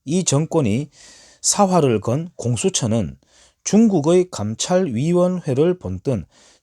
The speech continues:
정권 직속 사정기구다. 사회주의 일당 독재처럼 권력의 충견을 법제화하겠다는 것이다. 장기 집권에 유리하게 선거 제도를 바꾸고 낙하산,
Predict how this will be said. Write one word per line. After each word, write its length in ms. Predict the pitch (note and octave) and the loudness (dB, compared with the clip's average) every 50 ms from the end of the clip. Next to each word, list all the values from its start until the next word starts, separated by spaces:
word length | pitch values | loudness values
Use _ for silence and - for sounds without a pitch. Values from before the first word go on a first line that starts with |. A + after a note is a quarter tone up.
| _ - | _ -2
정권 680 | - C#3 D#3 F#3 G3 F3 - - G3 G3 G3 F#3 F3 | 2 2 2 2 0 0 0 2 2 2 2 0 -2
직속 540 | - - F3+ - - - - G3 F#3+ F#3+ - G3 | -4 -4 -4 -4 -4 -2 -2 -2 -2 -2 -4 -8
사정기구다. 800 | - - G3+ G3 F#3+ F#3+ F#3 C#3+ A2 G2 G2+ A2 F#2+ E2+ E2 - _ _ _ _ _ _ _ _ _ _ _ _ _ _ _ _ _ _ _ _ _ _ _ - - _ - - - - _ | -4 -2 0 0 0 0 0 -2 -2 -4 -4 -6 -6 -8 -10 -12 _ _ _ _ _ _ _ _ _ _ _ _ _ _ _ _ _ _ _ _ _ _ _ -20 -20 _ -20 -20 -20 -12 _
사회주의 560 | - - G3 F3+ F#3+ F#3+ F#3 G#3 G3 E3 - - | 0 2 4 4 4 4 4 2 2 2 0 0
일당 540 | - G3+ G#3 F#3+ _ _ G#3 G3 F#3+ F#3+ E3+ | -2 -2 -2 -2 _ _ 2 2 2 0 -2
독재처럼 880 | - C3 - _ - D3 C#3 - - - E3 C3+ F2+ E2 G#2 D3+ - - _ _ _ _ _ _ _ _ | -4 -6 -6 _ -4 -4 -4 -4 -4 -2 -2 -2 -2 -4 -6 -8 -10 -14 _ _ _ _ _ _ _ _
권력의 600 | - D3 E3+ G3 F#3+ F3 D3 D3 F3 G3 G3+ - - | 4 4 6 6 4 4 4 2 2 2 0 -2 -6
충견을 580 | - - - G3 F#3+ F#3 G3+ G3 E3+ D3 C#3+ C#3 | -8 -6 -4 -2 0 0 0 0 0 0 -2 0
법제화하겠다는 1120 | - D3+ D#3+ - _ - F#3 F3+ F3 E3 E3+ F3 F3 D#3+ D#3+ D3 D3 C#3+ - B2 G2+ F#2+ | -2 -2 -2 -2 _ 0 2 2 4 4 4 2 2 0 -2 -6 -6 -6 -6 -6 -6 -6
것이다. 400 | F2 F2 - - - - E2 - _ _ _ _ _ _ _ _ _ _ _ _ _ _ _ _ _ - _ _ _ _ _ _ _ _ _ _ _ | -6 -8 -8 -10 -10 -12 -16 -16 _ _ _ _ _ _ _ _ _ _ _ _ _ _ _ _ _ -20 _ _ _ _ _ _ _ _ _ _ _
장기 380 | - - A#2+ C3 C3+ D3 F#3 F#3 | 0 2 2 2 2 2 2 0
집권에 480 | E3 F3+ F3 _ - E3+ D#3 C3+ B2+ | 0 -2 -2 _ 0 0 2 2 2
유리하게 600 | A2 A#2+ B2+ D3 D#3 C#3 A#2 G#2 A2 A2+ C#3 D#3+ D#3+ | 2 2 2 4 4 4 4 2 2 0 -2 -2 -2
선거 400 | - - F#3+ F#3 F#3 F3+ F#3+ F3+ | -2 -2 0 0 2 2 2 2
제도를 520 | - C#3 C#3 C3+ - D#3 C3 A#2 A2+ G#2 - | 2 0 -2 -2 -2 -2 -2 -2 -2 -4 -8
바꾸고 520 | - G2 - - E3 D3 A2 F#2+ C#2+ C#2+ - _ _ _ _ _ _ _ _ _ _ _ | -12 -14 -8 -4 -4 -4 -4 -6 -8 -10 -14 _ _ _ _ _ _ _ _ _ _ _
낙하산, 680 | - A#2+ D3+ - - - F#3 - - D3+ A2 D#2 C2 | 2 2 2 2 0 0 0 2 0 0 -2 -4 -6